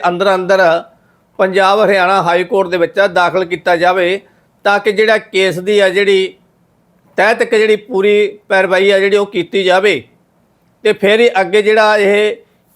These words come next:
ਕੇਸ ਚੱਲੂਗਾ। ਤੇ ਚੱਲਣ ਤੋਂ ਬਾਅਦ ਆ ਫਿਰ ਦੇਖਦੇ ਆ ਕਿ ਬਿਕਰਮ ਸਿੰਘ ਮਜੀਠੀ ਨੂੰ ਹਾਈ ਕੋਰਟ ਵੱਲੋਂ ਜ਼ਮਾਨਤ ਮਿਲਦੀ ਆ ਜਾਂ ਨਹੀਂ ਮਿਲਦੀ, ਜਾਂ ਫਿਰ ਜੇਕਰ ਮਿਲਦੀ ਆ ਜ਼ਮਾਨਤ ਤਾਂ ਇਸ ਤੋਂ ਪਹਿਲਾਂ ਹੀ ਭਗਵੰਤ ਮਾਨ ਵੱਲੋਂ ਜਿਹੜਾ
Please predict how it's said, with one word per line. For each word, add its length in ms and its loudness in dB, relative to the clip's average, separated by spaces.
ਕੇਸ 180 2
ਚੱਲੂਗਾ। 720 0
ਤੇ 100 -2
ਚੱਲਣ 320 -2
ਤੋਂ 140 -2
ਬਾਅਦ 300 0
ਆ 60 2
ਫਿਰ 200 0
ਦੇਖਦੇ 460 -2
ਆ 80 2
ਕਿ 180 -4
ਬਿਕਰਮ 420 -4
ਸਿੰਘ 220 -4
ਮਜੀਠੀ 600 0
ਨੂੰ 380 0
ਹਾਈ 240 0
ਕੋਰਟ 260 0
ਵੱਲੋਂ 420 0
ਜ਼ਮਾਨਤ 600 -2
ਮਿਲਦੀ 480 -2
ਆ 220 0
ਜਾਂ 240 0
ਨਹੀਂ 200 0
ਮਿਲਦੀ, 500 0
ਜਾਂ 300 0
ਫਿਰ 240 0
ਜੇਕਰ 400 0
ਮਿਲਦੀ 440 -2
ਆ 80 2
ਜ਼ਮਾਨਤ 520 -2
ਤਾਂ 180 0
ਇਸ 220 -2
ਤੋਂ 160 2
ਪਹਿਲਾਂ 380 0
ਹੀ 80 2
ਭਗਵੰਤ 500 -4
ਮਾਨ 220 -2
ਵੱਲੋਂ 360 -2
ਜਿਹੜਾ 500 0